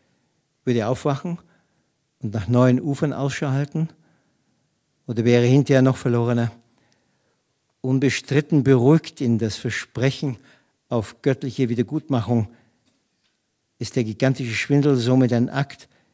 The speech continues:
der Menschlichkeit? Ein paar Straßen weiter sitzen die Huren. Lazy Sunday morning. Sie pfeifen mich zu sich herüber. Die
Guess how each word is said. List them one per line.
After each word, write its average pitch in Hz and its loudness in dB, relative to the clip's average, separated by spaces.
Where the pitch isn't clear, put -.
der 113 -2
Menschlichkeit? 127 -4
Ein 117 -8
paar 143 -2
Straßen 139 2
weiter 165 2
sitzen - -6
die 113 -4
Huren. 110 -4
Lazy 123 0
Sunday 110 -2
morning. 104 -2
Sie - -14
pfeifen 131 0
mich 117 0
zu 120 -8
sich 113 -8
herüber. 120 -2
Die 107 -14